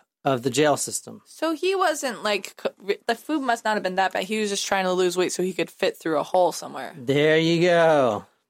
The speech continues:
Speaker 1: The food was actually great. He just needed a ruse to say, "Hey, the food's shitty, I can't eat."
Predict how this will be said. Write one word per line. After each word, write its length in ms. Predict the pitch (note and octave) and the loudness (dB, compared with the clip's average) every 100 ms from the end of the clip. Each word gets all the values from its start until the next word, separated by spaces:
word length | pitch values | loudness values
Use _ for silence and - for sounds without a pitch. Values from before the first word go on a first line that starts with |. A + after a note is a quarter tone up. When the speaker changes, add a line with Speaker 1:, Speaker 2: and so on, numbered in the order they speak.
| _ _ _ _ _ _ - | _ _ _ _ _ _ 2
Speaker 1:
The 140 | E3+ | 2
food 300 | - B3+ B3+ | 4 4 6
was 200 | F#3+ E3 | 6 4
actually 460 | E3+ D#3 - C#3+ B2+ | 4 2 2 0 2
great. 440 | D3+ D#3+ A2 G2+ _ _ _ _ _ _ _ _ _ _ | 4 4 2 -2 _ _ _ _ _ _ _ _ _ _
He 200 | D#3+ A#3 | 0 2
just 240 | G3+ D#3+ | 2 2
needed 300 | D#3+ E3 C#3+ | 2 2 4
a 80 | C3 | 4
ruse 480 | B2+ F3+ F#3 D#3+ D3 | 4 6 6 4 2
to 80 | C#3 | 0
say, 340 | - E3 C#3+ D3 | 0 2 4 2
"Hey, 240 | E3+ C#3 | 2 2
the 100 | B2+ | 0
food's 400 | - F#3 D#3+ B2+ | 0 2 2 0
shitty, 400 | - A3 F#3+ D#3 | 0 2 4 4
I 100 | C#3 | 2
can't 280 | C#3 D#3 D3+ | 0 0 2
eat." 260 | D#3+ A2 | 0 -2